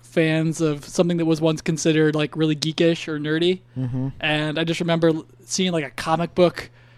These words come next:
Speaker 1: stand set up in the middle of, I think it was, like, the DuPont Theater here in Fort Wayne, Indiana. And I was like, "We, we are taking over. This is awesome." So I went over there. I spent, like, thirty bucks in comics and took those home with me while waiting in line for The Dark Knight Rises.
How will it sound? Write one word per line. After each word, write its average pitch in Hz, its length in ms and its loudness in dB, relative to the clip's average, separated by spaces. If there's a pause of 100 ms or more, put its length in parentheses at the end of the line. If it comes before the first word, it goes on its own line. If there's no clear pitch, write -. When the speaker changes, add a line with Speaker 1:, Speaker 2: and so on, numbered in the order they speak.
(100)
Speaker 1:
stand 151 540 0
set 170 140 -2
up 170 100 0
in 165 80 -4
the 156 60 -2
middle 165 340 2
of, 143 360 -4
I 156 100 -12
think 151 200 -8
it 156 40 -4
was, 147 140 -4
like, 147 120 -8
the 143 80 -8
DuPont 156 460 -4
Theater 151 300 -2
here 151 180 -4
in 139 100 -6
Fort 143 220 -6
Wayne, 151 260 -4
Indiana. 151 460 -8 (440)
And 151 680 -2 (440)
I 160 40 -2
was 170 100 0
like, 160 260 -2 (600)
"We, 180 180 4
we 180 160 6
are 160 60 6
taking 165 420 -2
over. 196 320 6
This 165 160 -2
is 185 120 2
awesome." 190 460 2
So 175 140 -4
I 160 40 0
went 175 220 2
over 175 220 2
there. 170 200 2
I 165 80 2
spent, 165 260 -6
like, 151 220 -6
thirty 165 240 2
bucks 160 260 -2
in 156 120 -2
comics 160 520 -4
and 156 80 -8
took 170 160 -8
those 165 200 2
home 170 200 -2
with 170 140 -2
me 165 140 -2
while 156 160 2
waiting 151 200 -2
in 147 100 -6
line 151 240 -6
for 156 80 -8
The 143 80 -8
Dark 147 180 -6
Knight 143 180 -8
Rises. 160 520 -2